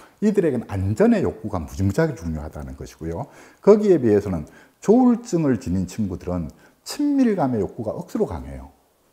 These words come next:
친밀감의 욕구, 내지는 누구한테 인정받고 싶은 인정 욕구, 이런 게 억수로 강해요. 그러다 보니까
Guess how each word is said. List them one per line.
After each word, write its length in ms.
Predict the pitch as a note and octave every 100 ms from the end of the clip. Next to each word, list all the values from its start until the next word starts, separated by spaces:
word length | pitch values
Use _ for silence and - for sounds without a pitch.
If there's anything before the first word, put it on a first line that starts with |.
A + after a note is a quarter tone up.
| _ _
친밀감의 540 | - C3+ G2+ E2 D#2
욕구, 360 | C#2+ - G#2+ A#2+ _ _ _
내지는 440 | - G2 A2+ G2+ F2 - _ -
누구한테 400 | A2 A#2+ A#2 G2+
인정받고 720 | A2+ B2 C3+ D3+ D3 A2+ -
싶은 340 | D2+ - - - _ _ _ _
인정 400 | G2+ A#2 A#2+ A#2+
욕구, 260 | F2 - G2
이런 160 | B2+
게 80 | B2+
억수로 260 | - - E3
강해요. 240 | F#2+ D#2
그러다 240 | - A#2+ D3+
보니까 240 | B2 G#2